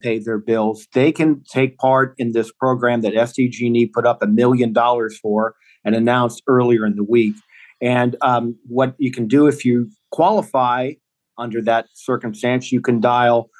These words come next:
two one one in San Diego County, and they'll get you in touch with a nonprofit organization that's working with S D G and E to help you qualify. You can get a one-time grant of three hundred dollars.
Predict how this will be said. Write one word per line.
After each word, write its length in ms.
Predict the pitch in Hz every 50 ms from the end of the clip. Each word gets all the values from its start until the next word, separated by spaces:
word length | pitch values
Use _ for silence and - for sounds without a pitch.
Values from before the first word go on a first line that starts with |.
| _ _ _ -
two 200 | - 160 156 156
one 360 | 139 135 139 139 139 135 131
one 340 | 127 127 127 131 135 135 143
in 160 | - 120 110
San 260 | - - 127 123 123
Diego 380 | 120 120 123 120 117 120 120 -
County, 460 | - - 123 123 127 127 127 131 127
and 160 | 117 113 104
they'll 240 | 107 120 131 131 131
get 280 | 131 127 127 127 127 -
you 140 | 127 120 117
in 120 | 113 107
touch 420 | - - 123 123 120 - - - _ _ _ - _ _ -
with 160 | 113 113 107
a 40 | 110
nonprofit 760 | 107 107 117 120 120 110 - - 147 147 160 143 - 135 127
organization 680 | 131 131 123 123 120 120 113 104 - 113 110 107 - 113
that's 240 | 110 - - - -
working 240 | 131 123 123 135 120
with 160 | 110 107 120
S 180 | 117 110 -
D 160 | - 117 113 107
G 260 | 104 110 113 110 107
and 80 | 107
E 200 | 107 107 107 107
to 100 | 104 98
help 280 | 92 110 107 104 107 -
you 260 | 110 107 104 101 98 _ _ -
qualify. 600 | - 135 123 120 117 113 - - 110 104 107 107 107 _ _ _ -
You 100 | 127 127
can 120 | 131 131
get 260 | 127 139 135 135 - _ _ - -
a 80 | 110 117
one-time 600 | 113 113 131 151 170 175 175 156 156 160 160 156
grant 400 | 131 127 131 131 135 139 - - _
of 80 | - 107 -
three 240 | - 113 131 151 170
hundred 340 | 156 156 160 160 156 165 151
dollars. 500 | 147 135 120 110 113 120 135 147 135